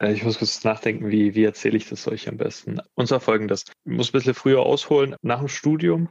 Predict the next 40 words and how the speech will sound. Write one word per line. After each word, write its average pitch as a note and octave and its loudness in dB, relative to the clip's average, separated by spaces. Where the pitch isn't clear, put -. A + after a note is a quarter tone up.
Sebastian B2 0
und B2+ -2
ich B2+ -2
haben A#2 0
gleichzeitig A#2+ 0
studiert, C#3+ 0
wird - -4
man A#2 -2
in A2 -2
die A2 2
Berufswelt A2+ 0
geschmissen A#2+ -2
und A2+ 2
man A2+ -2
hat A2+ -2
meistens A#2+ -2
einen G#2+ -4
Chef, - -2
eine A#2 0
Personalabteilung B2+ 0
und A#2 -4
Kollegen, B2 0
wenn A2+ 0
man A2+ 0
in G#2+ 0
einem G2+ -2
ganz G#2 0
normalen G2+ -2
Unternehmen G2 -6
anfängt. D3 -4
Man G#2+ -2
hat G#2 -6
Leute, A#2 2
die A2+ -2
nach A2 -4
einem G#2+ -4
schauen, D3 0
man G#2+ -4
wird - -4
eingelernt, C3+ -2